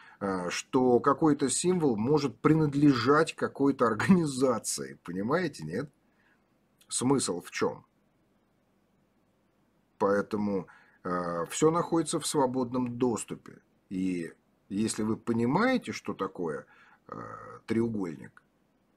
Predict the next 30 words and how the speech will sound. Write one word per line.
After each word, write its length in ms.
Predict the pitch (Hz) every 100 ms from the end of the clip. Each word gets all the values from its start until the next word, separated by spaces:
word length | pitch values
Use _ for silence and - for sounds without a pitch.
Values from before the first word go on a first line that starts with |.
| _
то 140 | - 80
у 1080 | 80 120 170 185 180 139 90 67 - -
вас 200 | 85 117
и 20 | 165
вопросов 480 | 175 - 160 -
подобных 480 | - 185 160 90 80
никогда 400 | 80 - 87 80
не 80 | 76
возникнет. 540 | 76 78 62 53 _ _ _ _ - - _ _ _ -
И 100 | 95
есть 300 | 113 123 -
ментальное, 640 | 107 101 104 127 175 190
и 60 | 135
есть 260 | 101 95 98
материальное, 920 | 87 87 87 90 113 160 151 110 87
и 140 | 85
есть 260 | 90 131 -
ментальное 640 | 92 78 90 95 117 135
с 80 | -
материальным. 760 | 82 71 76 76 90 123 143 123 -
Вот 260 | 85 143 -
всё. 320 | - 110 156 -
Три 160 | 131 143
обмена. 540 | 139 110 113 143 143 _ _ _
Ментальное 680 | 107 117 117 165 190 170 123
на 100 | 104
ментальное, 840 | 98 95 92 110 123 143 135 127 120 _
материальное 760 | 90 90 110 113 127 165 160 113
на 120 | 92
материальное, 920 | 90 85 92 92 101 117 113 107